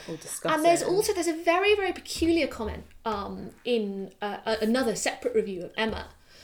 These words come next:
Speaker 2: um, where the reviewer says, and it's in a, in a kind of conservative church, churchy, Church of England journal, Anglican journal, um, and, um, it basically says there, well,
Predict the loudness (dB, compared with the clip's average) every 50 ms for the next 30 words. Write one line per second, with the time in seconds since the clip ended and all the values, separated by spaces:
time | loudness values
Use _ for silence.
0 | -20 -20 -20 -20 -8 -4 -2 0 0 0 0 -2 -2 -2 -4 -4 -6 -6 -8 -14
1 | -20 _ -10 -2 2 2 4 4 4 2 2 2 2 2 0 -4 -8 -10 -8 -4
2 | 0 2 2 2 2 2 2 2 2 4 4 4 4 4 2 0 2 2 2 2
3 | 0 -4 -6 -10 -10 -10 -8 -6 -4 -2 2 2 2 2 0 -2 -6 -6 -4 -4
4 | -2 -2 -4 -6 -8 -10 -8 -6 -6 -4 -2 0 0 0 0 0 -2 -2 -4 -4
5 | -10 -18 -16 -8 -6 -4 -4 -4 -4 -6 -4 -4 -4 -2 -4 -6 -8 -12 -18 _
6 | _ _ _ _ -4 0 0 0 0 -2 -4 -6 -6 -8 -8 -8 -8 -6 -4 -4
7 | -4 -4 -6 -10 -12 -12 -12 -8 -4 -4 -4 -4 -6 -10 -12 -16 -18 -20 -18 -16
8 | -14 -14 -14 -14 -16 -18 -16 -16 -16 -16 -16 -18 -20 -20 -20 -20 -20 -20 -20 -20
9 | -20 -20 -20 -20 -12 _ -2 -2 0 0 0 -2 -2 -4 -6 -10 -18 -20 -20 -20
10 | -20 -20 _ _ -4 0 0 2 2 2 4 4 2 2 0 -4 -6 -4 -2 0
11 | 2 2 0 0 -2 -2 -4 -4 -2 -2 -2 -2 0 0 -2 -2 0 0 0 0
12 | 0 -2